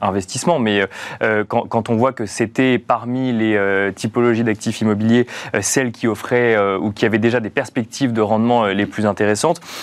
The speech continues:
on peut se demander si, euh, le fait que tous les investisseurs y soient allés n'a pas contribué à créer finalement ou aller chercher un rendement là qu'on pourrait aujourd'hui trouver ailleurs,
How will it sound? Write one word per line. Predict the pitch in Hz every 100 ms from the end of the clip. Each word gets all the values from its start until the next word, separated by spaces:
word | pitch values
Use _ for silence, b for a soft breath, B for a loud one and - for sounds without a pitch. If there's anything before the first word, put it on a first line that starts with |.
| B B
on | 117 117
peut | 127
se | 113
demander | 117 113 110 156
si, | 156 - 143 156 165
euh, | 135 107
le | 104 107
fait | - 123
que | 117
tous | 104 131
les | 120
investisseurs | 113 107 107 - 104 131 117
y | 110
soient | - 113 104
allés | 104 123 151
n'a | 127
pas | 101 110
contribué | 113 104 113 107 127
à | 135
créer | 104 - - 131 139 139
finalement | - 113 107 117 131
ou | 120
aller | 101
chercher | 101 131 - 139
un |
rendement | 117 113 117 120
là | 120 131
qu'on | 117
pourrait | 107 107 104
aujourd'hui | 101 107 107
trouver | 113 - 104 101
ailleurs, | 104 143